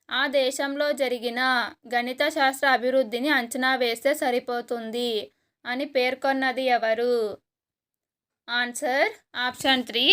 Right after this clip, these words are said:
నెపోలియన్. నెక్స్ట్ వన్, గణిత శాస్త్రాన్ని ప్రత్యేకమైన విషయంగా కాకుండా దీనిని విశ్లేషణ, హేతువాదమైన ఏ విషయంతోనైనా సంబంధించినదిగా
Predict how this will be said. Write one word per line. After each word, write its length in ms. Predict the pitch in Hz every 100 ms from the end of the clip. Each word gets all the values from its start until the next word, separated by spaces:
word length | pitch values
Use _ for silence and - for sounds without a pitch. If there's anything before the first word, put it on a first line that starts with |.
| 440 - 240
నెపోలియన్. 960 | 254 254 262 254 247 247 254 254 240 214 - _ _ _ _ _ _ _ _ _ _ _
నెక్స్ట్ 340 | 247 254 254 285 262
వన్, 240 | 240 294 - _ 240
గణిత 260 | 240 254 311 359
శాస్త్రాన్ని 640 | 285 269 269 269 233 233 320 392
ప్రత్యేకమైన 840 | 269 226 262 269 285 277 277 269 285 233
విషయంగా 460 | - 254 254 262 247
కాకుండా 560 | 240 226 247 240 220 233 392 440 _ _ _
దీనిని 540 | 240 269 269 247 240 311 269
విశ్లేషణ, 640 | 233 - 262 269 269 254 254 311 440 - 262
హేతువాదమైన 960 | 247 240 277 269 262 269 254 247 233 254 247 214 - _ _ _
ఏ 160 | 240 254 277 269
విషయంతోనైనా 960 | 269 277 262 262 269 262 254 233 247 359 403
సంబంధించినదిగా 1200 | 302 240 262 269 262 262 247 269 254 233 226 226